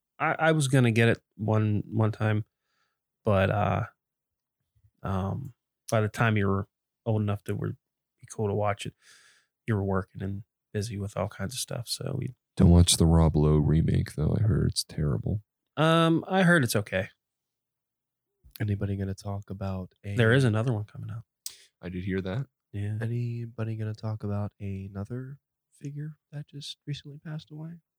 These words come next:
Speaker 3: Well, beginning of the year, but Janet Mouse, voice actress of esteemed Lady Demirescu from Resident Evil Village.
Speaker 2: It's Dimitrescu.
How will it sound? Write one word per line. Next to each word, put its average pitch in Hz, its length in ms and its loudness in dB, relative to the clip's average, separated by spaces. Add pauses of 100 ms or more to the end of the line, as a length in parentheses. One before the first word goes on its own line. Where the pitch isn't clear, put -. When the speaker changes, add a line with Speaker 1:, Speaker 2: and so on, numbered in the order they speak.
(140)
Speaker 3:
Well, 95 200 -6 (220)
beginning 90 280 -12
of - 120 -20
the 80 60 -20
year, 80 260 -16 (160)
but - 140 -20 (2250)
Janet 98 280 -4
Mouse, 110 420 -10 (1300)
voice 98 320 -2
actress 92 580 -8
of 92 200 -8 (100)
esteemed 101 460 -4
Lady 98 340 -6 (500)
Demirescu 98 720 -2 (840)
from 95 460 -4 (1120)
Resident 135 440 6
Evil 135 200 6
Village. 143 580 4 (200)
Speaker 2:
It's - 260 0
Dimitrescu. 87 760 2